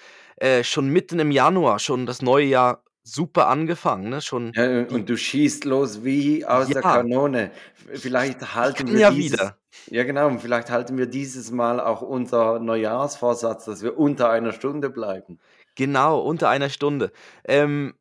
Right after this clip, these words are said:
Speaker 1: ja,
Speaker 2: Wahrscheinlich
Speaker 1: das
Speaker 2: ja nicht.
Speaker 1: Ja, das, das schaffen wir vielleicht. Ähm, ja, wir haben wieder eine pickepackevolle Folge mit, mit ganz viel Themen. Also, ähm,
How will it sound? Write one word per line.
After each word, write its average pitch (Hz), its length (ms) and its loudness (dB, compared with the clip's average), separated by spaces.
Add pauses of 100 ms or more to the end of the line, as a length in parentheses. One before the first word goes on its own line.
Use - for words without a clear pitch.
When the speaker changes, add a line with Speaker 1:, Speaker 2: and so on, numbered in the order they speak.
(100)
Speaker 1:
ja, 113 60 -8
Speaker 2:
Wahrscheinlich 120 420 2
Speaker 1:
das 113 100 -2
Speaker 2:
ja 98 80 0
nicht. 98 400 -6 (280)
Speaker 1:
Ja, 107 340 0
das, - 200 -10
das - 160 -10
schaffen 123 340 0
wir 123 120 -2
vielleicht. 98 500 -4 (400)
Ähm, 117 680 -2
ja, 156 200 4
wir 160 80 6
haben 135 80 4
wieder 131 180 4
eine 123 220 0
pickepackevolle 135 1160 2
Folge 160 540 2
mit, 117 460 -6
mit 123 160 -8
ganz 143 240 0
viel 147 180 -6
Themen. 151 420 -4
Also, 113 380 2 (480)
ähm, 117 440 -4